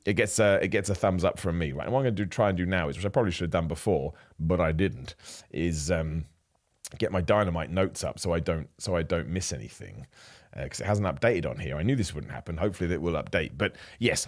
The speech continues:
I like this a lot. I like the Adam Cole and Chris Jericho stuff. I thought that was super duper good.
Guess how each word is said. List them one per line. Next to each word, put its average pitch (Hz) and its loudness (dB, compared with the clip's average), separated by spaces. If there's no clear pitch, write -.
I 113 4
like 165 6
this 151 6
a 147 8
lot. 135 8
I - 4
like 139 8
the 143 6
Adam 131 6
Cole 123 8
and 107 2
Chris 104 2
Jericho 147 6
stuff. 139 4
I 104 4
thought 104 2
that 95 2
was 90 -2
super 120 2
duper 110 2
good. 90 2